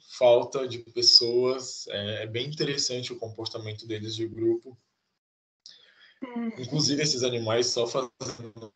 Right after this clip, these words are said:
Speaker 1: um adendo, se você passa por eles com pressa e você não, tipo, cumprimenta ou fala com aquela vozinha que eles gostam, assim, eles ficam meio sentidos com você. <laughs> Eles ficam bravos depois.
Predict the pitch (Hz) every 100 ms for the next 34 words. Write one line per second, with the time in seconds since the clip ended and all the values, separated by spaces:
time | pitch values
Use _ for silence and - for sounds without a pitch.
0 | - 113 107 104 131 139 107 - _ -
1 | _ _ _ - 104 120 139 - 135 151
2 | - - 127 123 - 123 117 117 123 120
3 | 117 110 110 107 107 123 113 117 - 120
4 | 101 _ _ _ - 110 123 120 120 113
5 | 113 113 123 117 123 120 117 120 117 123
6 | 117 117 120 120 120 120 120 117 117 120
7 | 113 110 120 123 117 117 110 110 104 117
8 | 123 - - - - _ _ - 113 120
9 | 127 131 127 143 151 135 113 101 - 107
10 | 139 - 233 226 220 156 - 131 - 120
11 | - - 104 110 110 104 120 403 - -
12 | 370 - _ _ _ _ _ _ _ _
13 | - 147 139 131 107 113 107 117 120 107
14 | - - -